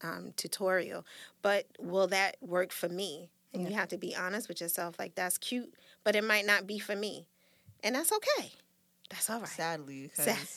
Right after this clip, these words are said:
Speaker 2: it's so hype. And with clothes, too. I feel like, "This is gonna look so good," and it doesn't look good. I'm like, "Whoa." This is
Speaker 1: So,
Speaker 2: disappointing.
Speaker 1: to thine own self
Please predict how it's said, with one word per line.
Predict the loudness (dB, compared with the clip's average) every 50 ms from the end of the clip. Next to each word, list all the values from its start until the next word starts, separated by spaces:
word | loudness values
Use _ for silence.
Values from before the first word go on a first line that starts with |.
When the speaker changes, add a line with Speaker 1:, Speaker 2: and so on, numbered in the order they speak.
| -12 -14 -14 -18 -20 -20 -20 -20 -20 -20 _ _ _ _ _ _ _ _ _ _ _ _ _ _ _ -20
Speaker 2:
it's | -18 -16 -14
so | -12 -12 -12
hype. | -12 -12 -12 -12 -14 -14 _ _ _ _ _ _ 2
And | 4 4 6
with | 4 4 2
clothes, | 2 2 4 4 4 4 2 -2
too. | -4 -4
I | -4 -4 -2 -2
feel | 0 0
like, | 0 -2
"This | -2 -4
is | -4
gonna | -4 -4 -4 -4
look | -4 -6 -6
so | -2 2 2 2 2
good," | 2 0 2 4
and | 6 6
it | 6 4 6
doesn't | 6 6 6 6 2 2 4
look | 4 4 4 4 6
good. | 8 8 8 8
I'm | 8 4 2 4
like, | 4 4 4 2 0 -4 -6
"Whoa." | -2 2 2 4 4 2 0 -4 -4 -4 -4 -4 -4 -8 -16 -16 -16 -18 -20 -20 -14 -8
This | -4
is | -2 0
Speaker 1:
So, | 2 2 2
Speaker 2:
disappointing. | 2 0 0 0 -2 -2 -2 -2 -2 -2 -2 -2 -4 -4 -4 -4 -6 -10 -16 -18 -18 _ _
Speaker 1:
to | -6 -6 -4 -2 -2 -2 -2 0
thine | 0 2 2 2 2 0 -2 -4 -4 -4
own | -2 -2 0 0 0 2 0 0 0
self | 0 0 2 2 2 2 2 0 -2 -6 -8 -12 -20 -20